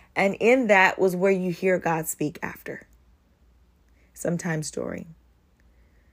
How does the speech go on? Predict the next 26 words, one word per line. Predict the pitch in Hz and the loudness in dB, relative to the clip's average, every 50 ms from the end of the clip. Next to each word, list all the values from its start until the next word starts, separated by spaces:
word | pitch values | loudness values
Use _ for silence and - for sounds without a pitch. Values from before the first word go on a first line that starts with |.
| _ _ _ _ _ | _ _ _ _ _
So | - - 214 208 214 - - | -2 4 6 6 6 6 6
it's | - 220 175 - | 4 2 4 4
very, | 196 220 220 214 247 240 | 6 6 6 6 6 4
very | 202 214 214 214 214 208 | 4 4 4 4 4 4
healthy. | 208 208 196 190 190 - 185 180 - - - _ _ _ _ _ _ _ _ _ _ _ _ _ _ _ _ - | 2 2 0 0 -2 -4 -8 -8 -8 -10 -14 _ _ _ _ _ _ _ _ _ _ _ _ _ _ _ _ -2
Your | - 196 | 0 0
emotions | 196 190 190 196 202 208 214 214 240 233 226 214 | 0 2 2 2 4 4 2 2 2 0 2 2
are | 214 214 | 2 2
healthy | 202 208 196 196 196 214 202 | 2 2 2 2 2 0 0
and | 190 190 185 | 0 0 2
they're | 185 180 180 | 2 2 2
needed. | 175 175 170 160 156 151 151 - - 190 - _ _ _ _ _ _ _ _ _ _ _ _ _ _ _ _ _ _ _ _ _ _ _ _ _ _ _ _ _ _ _ _ _ _ _ _ _ _ _ _ _ _ _ _ _ _ _ - | 2 0 -2 -2 -2 -4 -4 -6 -8 -10 -14 _ _ _ _ _ _ _ _ _ _ _ _ _ _ _ _ _ _ _ _ _ _ _ _ _ _ _ _ _ _ _ _ _ _ _ _ _ _ _ _ _ _ _ _ _ _ _ -6
And | - 226 | -4 -2
I | 214 | 0
want | 214 214 214 208 - | 0 0 -2 -2 -2
you | 214 | -4
to | 202 | -2
be | 190 208 190 | -2 -2 -4
good | 170 - - 202 202 196 | -2 2 2 2 2 2
to | - - 180 | -2 -6 -6
you | 170 165 160 156 | -4 -4 -4 -4
and | 151 156 | -4 -4
be | 156 165 | -6 -6
kind | 160 - - - 160 160 165 160 165 165 160 | -8 -8 -12 -10 -8 -6 -4 -4 -4 -4 -6
to | - - 156 | -6 -8 -8
you. | - - - - - - 165 | -6 -6 -6 -8 -8 -10 -14